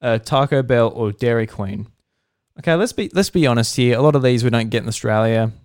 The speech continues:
Wendy's is crappy. I think it's different to the States. Taco Bell, never had. Arby's, I don't think I've ever heard of it.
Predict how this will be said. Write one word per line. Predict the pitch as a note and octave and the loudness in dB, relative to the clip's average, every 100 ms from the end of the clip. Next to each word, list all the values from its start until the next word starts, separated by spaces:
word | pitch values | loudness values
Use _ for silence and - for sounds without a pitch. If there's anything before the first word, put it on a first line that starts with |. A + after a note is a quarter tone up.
| _ | _
Wendy's | - B2 B2+ B2 A#2+ | -6 -2 0 0 0
is | A#2 G#2 | -2 -6
crappy. | - - A2+ A2+ B2 A2+ | -6 0 0 0 0 0
I | |
think | A#2+ B2 | -2 -4
it's | G#2 | -6
different | - A2+ A#2 A2+ | -4 -2 -4 -4
to | B2+ | -6
the | G#2 | -6
States. | - A#2 A2 G#2 | -4 -2 0 -2
Taco | - B2 B2+ | -2 0 0
Bell, | A2 G#2+ | 0 2
never | G#2+ A2+ A2 | 2 0 2
had. | A#2 A#2 A2 _ _ _ | 2 0 -4 _ _ _
Arby's, | B2+ B2 B2 G#2+ - - - | 2 4 4 0 -8 -16 -6
I | B2 | -4
don't | A#2 | -2
think | B2 A2 | -4 -4
I've | |
ever | - A2 G2+ | -4 -2 -2
heard | A#2 A#2 | 0 0
of | A#2 | 0
it. | A#2+ - | -2 -6